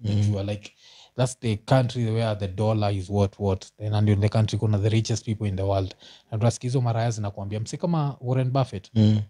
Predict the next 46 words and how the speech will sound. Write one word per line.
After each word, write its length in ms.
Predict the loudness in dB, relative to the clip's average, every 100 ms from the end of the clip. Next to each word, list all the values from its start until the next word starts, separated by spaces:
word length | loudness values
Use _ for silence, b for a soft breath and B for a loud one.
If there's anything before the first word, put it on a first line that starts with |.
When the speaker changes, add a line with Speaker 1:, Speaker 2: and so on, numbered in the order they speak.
| -4
Speaker 2:
bado 200 | 0 2
na 280 | 0 -2 -6 -14 -2
drive 280 | 0 2
nda 160 | 0 -2
yake 280 | -2 -2 -6
sijui 240 | -8 0
ya 80 | 2
how 140 | 4
many 300 | 4 2 2
years 180 | 0 -2
ago. 260 | -6 -12 -4
Speaker 1:
Mm. 300 | 2 4 2 -2 _
Speaker 2:
Eh, 140 | -6 -2
so 120 | 0
tunasema, 380 | 2 2 0 2
so 140 | 4
of 120 | 2
course, 260 | 2 -2 -2 4
nda 160 | 6
itakuki-, 960 | 6 4 -2 -8 -10 -18 -2 2 4 6
nini, 340 | 6 6 4
kama 180 | 4 4
unaweza 280 | 6 4 4
afford 240 | 2 -2
sawa, 280 | -2 -4 -4
lakini 380 | 0 0 0 B B B B
if 160 | 0 4
you're 100 | 6
operating 420 | 6 4 4 -4 -6 -16 -8
with 120 | 0
it 140 | 0
from 180 | 0 -2
a 60 | -2
salary, 500 | -2 0 0 -2 -4 _
Speaker 1:
Mm. 280 | -18 -16 -18 -12
Speaker 2:
you 80 | -4
don't 180 | 0 0
want 220 | -2 -4
that. 300 | -8 -8 -10 -20
'Cause 140 | -2 0
Speaker 1:
Yeah. 100 | 2
Speaker 2:
ita 140 | 4
end 120 | 6
up 140 | 4 4
na 180 | 2 2
ma-, 300 | 2 2